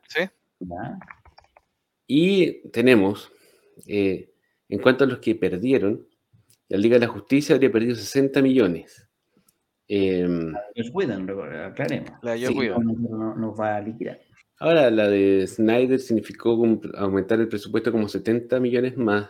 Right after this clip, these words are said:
Speaker 3: ¿Y cuánto de eso habrá recaudado? No tengo idea. Pero no setenta millones, probablemente menos. Nunca lo
Speaker 2: Ah, lo que
Speaker 3: sabremos.
Speaker 2: pasa es que si tú ves taquilla a, a nivel de cine, no, no.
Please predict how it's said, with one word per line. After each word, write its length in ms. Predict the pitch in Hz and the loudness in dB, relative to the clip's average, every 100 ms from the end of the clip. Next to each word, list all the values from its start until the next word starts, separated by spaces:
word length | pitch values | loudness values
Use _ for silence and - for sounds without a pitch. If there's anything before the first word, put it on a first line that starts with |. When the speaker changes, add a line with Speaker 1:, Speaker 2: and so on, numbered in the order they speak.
| _ | _
Speaker 3:
¿Y 300 | - 101 98 | -10 -6 -4
cuánto 340 | 113 113 117 117 | -2 -2 0 0
de 80 | |
eso 160 | 120 120 | 0 0
habrá 160 | 117 117 | 0 0
recaudado? 580 | 110 110 113 123 120 | 2 2 4 2 2
No 160 | - 80 | -2 -12
tengo 320 | - 85 85 | -10 -8 -6
idea. 260 | 82 80 - _ _ _ _ _ _ _ - | -6 -8 -12 _ _ _ _ _ _ _ 0
Pero 160 | 104 | 4
no 100 | 107 | 4
setenta 360 | 98 95 98 98 | 2 -2 -2 2
millones, 400 | 117 143 92 82 _ - - | 4 4 4 -2 _ -20 -6
probablemente 460 | 95 98 104 101 | -2 0 0 2
menos. 240 | 113 82 - - _ _ _ _ - | 0 0 -6 -20 _ _ _ _ 2
Nunca 280 | 131 135 127 | 4 6 6
lo 60 | |
Speaker 2:
Ah, 20 | 120 | 4
lo 40 | |
que 140 | 139 | 6
Speaker 3:
sabremos. 160 | 170 165 | 6 4
Speaker 2:
pasa 200 | 185 - | 2 0
es 160 | 160 127 | 0 0
que 40 | |
si 180 | 135 139 | 0 -2
tú 120 | 147 | 4
ves 180 | 165 165 | 4 4
taquilla 320 | 156 156 160 | 0 2 2
a, 240 | 147 131 123 | 4 2 0
a 40 | |
nivel 320 | 123 127 139 | 0 2 2
de 120 | 127 | 0
cine, 560 | - - 160 202 240 220 | -2 -4 -4 -2 -2 -2
no, 800 | 156 143 143 143 135 131 127 127 | -2 -2 0 0 -2 -2 -2 -2
no. 760 | 123 123 120 110 98 - 98 | -2 2 2 2 -2 -8 -12